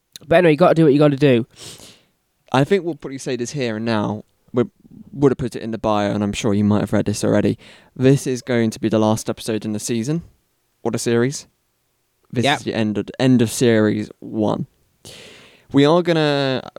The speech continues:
Speaker 2: probably next week, might come out in a couple of weeks' time. It is gonna come out, though. We are going to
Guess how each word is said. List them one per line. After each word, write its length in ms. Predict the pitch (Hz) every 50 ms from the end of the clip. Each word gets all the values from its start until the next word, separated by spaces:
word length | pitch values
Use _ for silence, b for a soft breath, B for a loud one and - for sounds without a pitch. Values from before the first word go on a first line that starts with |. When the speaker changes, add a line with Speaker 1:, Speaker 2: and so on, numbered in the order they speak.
| -
Speaker 2:
probably 600 | - - - 180 180 196 214 208 196 170 170 165 151
next 280 | 147 139 - - -
week, 300 | - 113 120 117 - - _ -
might 220 | 139 139 135 -
come 160 | - 147 127
out 80 | 123 104
in 60 | 90
a 40 | 127
couple 280 | - - 127 113 - 117
of 60 | 113
weeks' 240 | 107 113 - - -
time. 380 | - - 107 104 104 107 110 - _ _ _ _ _ _ _ _ _ _ _ _ _ _ _ _ _ _ _ _ _ _ _ - -
It 120 | 131 131
is 160 | 143 139 120
gonna 220 | - 147 135 123 117
come 220 | - 131 113 110
out, 160 | 110 107 - -
though. 180 | - 107 - - - _ _ _ _ _ _ _
We 340 | - 120 117 120 120 117 113
are 380 | - 131 135 127 123 123 120 -
going 400 | - - 120 113 113 110 110 113 - _ _ _ -
to 360 | - 117 110 107 107 107